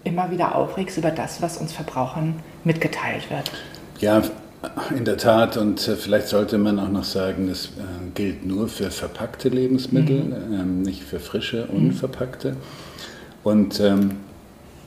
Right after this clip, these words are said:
Speaker 2: es suggeriert so viele falsche Dinge, die man eigentlich wissenschaftlich über-, überhaupt nicht, äh, unterstützen kann.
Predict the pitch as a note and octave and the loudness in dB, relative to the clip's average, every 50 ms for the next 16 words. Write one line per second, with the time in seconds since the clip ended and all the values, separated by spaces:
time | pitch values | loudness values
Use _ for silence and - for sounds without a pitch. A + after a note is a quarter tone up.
0 | - - - - - - - - - - F#2 - - B2+ C3+ C3 A#2 A2 A2+ A#2+ | -20 -20 -20 -20 -20 -20 -20 -12 -8 -6 0 2 4 6 8 8 8 8 8 8
1 | C#3 C#3+ - - - - G2 G#2+ B2 - - - C3 C3+ C3+ B2 A2 G2+ F2 - | 8 8 8 4 0 0 0 0 0 2 6 8 8 8 10 8 6 6 4 4
2 | A#2+ A#2+ B2+ C3 C3 - A2+ F#2+ F2+ G#2+ A#2+ C3 B2 A2+ G#2 F#2+ G#2 G2+ G2+ G2+ | 6 6 6 6 4 2 -2 -2 2 6 8 8 8 8 6 4 4 4 4 4
3 | G#2 G#2 G2 G2 G2+ G2 - G2 F#2 - A2 G#2 - - G#2 - - G2 F2 - | 4 2 2 0 0 0 -2 -4 -4 -6 -6 -6 -4 -4 -4 -4 -4 -6 -6 -6
4 | - - F#2+ F#2 - F2+ E2 E2 E2+ F#2 F2+ E2+ D#2+ - - E2 D#2+ E2+ E2+ E2 | -8 -8 -8 -6 -6 -8 -8 -8 -6 -6 -6 -6 -6 -6 -6 -2 -2 0 0 0
5 | E2+ E2+ - - - - F#2 E2 - - - - - F2+ E2+ E2+ E2+ F2+ - - | -2 -2 -4 -4 -4 -2 -2 -2 -2 -4 -6 -4 -4 -2 -2 -2 -2 -2 -2 -2
6 | F2 - F2+ - - - A#2+ B2 - - - F#2 E2+ - F2+ F2 F#2 G2 | -2 0 -2 -2 -2 -2 -2 -2 -2 -2 -2 -2 -2 -2 -2 -2 -2 -2